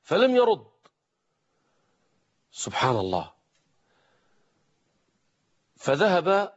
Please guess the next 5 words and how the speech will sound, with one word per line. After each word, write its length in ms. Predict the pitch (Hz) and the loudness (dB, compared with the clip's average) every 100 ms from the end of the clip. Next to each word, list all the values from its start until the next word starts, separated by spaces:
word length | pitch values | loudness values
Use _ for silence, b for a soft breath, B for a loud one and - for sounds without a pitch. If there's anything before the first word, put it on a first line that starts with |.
| _ _ _ _ _ _ - | _ _ _ _ _ _ -4
الفاروق 560 | 135 123 127 143 185 135 | -4 0 0 0 0 0
عليه 300 | 123 143 127 | 0 0 -2
رضوان 480 | 120 117 170 185 185 _ _ _ _ _ _ _ _ _ - | -4 0 0 0 -8 _ _ _ _ _ _ _ _ _ -2
إلى 160 | 170 160 | 0 2
الصديق 920 | - - 131 107 156 185 - _ - | -2 -6 -8 -2 0 0 -4 _ -20